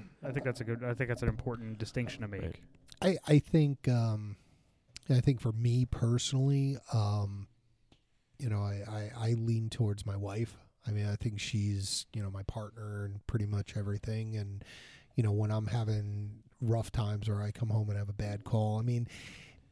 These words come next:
Speaker 3: she is there for me. She listens. She doesn't always, in-, you know, I don't know how well the medical knowledge is,
Speaker 2: Right.
Speaker 3: you know, and I, and I don't, we don't talk about that. We talk about the feelings. We talk about, you know,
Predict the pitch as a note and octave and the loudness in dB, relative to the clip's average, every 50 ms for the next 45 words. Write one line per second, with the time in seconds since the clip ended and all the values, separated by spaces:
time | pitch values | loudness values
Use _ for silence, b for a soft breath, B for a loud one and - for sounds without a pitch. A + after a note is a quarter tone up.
0 | - _ - - - - _ _ _ _ _ _ _ _ _ _ _ - - - | -20 _ -20 -20 -20 -20 _ _ _ _ _ _ _ _ _ _ _ -8 -6 -2
1 | - - C3 B2 B2 A#2+ A#2 A#2 A#2 A#2 A2+ A2+ A2 G#2 - A2+ G#2+ A2 A2+ A#2 | 2 2 4 4 4 2 0 0 0 0 0 0 0 0 0 0 0 2 0 -2
2 | - - C3 B2 A#2 A2+ A#2 A#2 A#2 - - A#2+ A2 A2 A#2 A#2 - - C3+ A#2+ | 0 2 2 2 2 2 2 2 0 2 0 0 2 2 0 0 0 0 -2 0
3 | A#2 A#2+ A#2 - - F#3+ A3 G3 F3 D#3 C#3+ C#3 C3 B2+ A2+ A#2+ B2 B2 B2 C3+ | 0 -2 -2 -2 2 4 4 6 6 6 6 6 4 4 4 2 2 2 0 -4
4 | - - E3 D#3+ D#3 D#3 D#3 D3 C#3+ C3+ C3+ C3 B2+ B2+ A#2 A#2 A2+ - - - | -4 -2 0 2 4 4 4 4 6 6 6 6 4 4 2 0 -4 -8 -8 -6
5 | A#2 A2+ A#2 A2 G#2+ A#2 A#2 A#2+ A#2 A2 G#2+ G#2+ G#2 A2 A2+ A#2 A#2+ - - B2 | -4 -2 0 0 2 2 0 0 0 -2 -4 -6 -4 -2 -2 0 -2 0 0 -2
6 | A2+ A2 A2 A2+ A2 A2 A2 A2+ A#2 A2+ A2 A2 A2 A2 G#2+ G#2+ G#2+ G#2 G#2 G2+ | -2 -2 -2 -4 -4 -2 -2 -2 -2 -4 -4 -2 -2 -2 -2 0 -2 -2 -2 -4
7 | - - - - - F#2+ D#2 C3+ B2 A#2 A2 G#2+ A2 B B B B B B B | -4 -6 -8 -6 -6 -6 -4 -2 -2 0 0 0 -2 B B B B B B B
8 | B F#3+ G3+ G3+ F#3+ - - F3 E3+ F3+ F#3 F#3 F#3 F3+ F3 F3 - - - F3+ | B 4 4 4 4 2 4 6 8 10 10 10 10 8 6 2 -2 -10 -2 6
9 | D3+ F3 E3+ F#3 F3 - - - F3+ F3+ F3+ - D3+ A#2+ A2 G#2+ - - - G#2 | 6 8 8 8 6 4 2 2 4 4 4 4 2 2 2 -2 -4 -6 -8 -6
10 | - - C3 - - C#3+ C3 D3 D3 C3+ - C3 - - C#3 C3+ C3+ B2+ G#2 G2+ | -2 -2 -2 2 2 2 4 6 4 4 4 0 2 4 6 6 6 6 4 -4
11 | G#2 - - - - A#2+ - - B2+ A#2+ B2 A#2+ B2 A#2+ A#2 A2+ A#2 A#2+ B2+ A#2+ | -10 -14 -8 0 0 2 4 4 4 4 4 4 4 2 2 2 0 0 2 4
12 | B2 A2+ A2 G#2 G2+ G2+ G2 | 4 4 4 4 2 2 0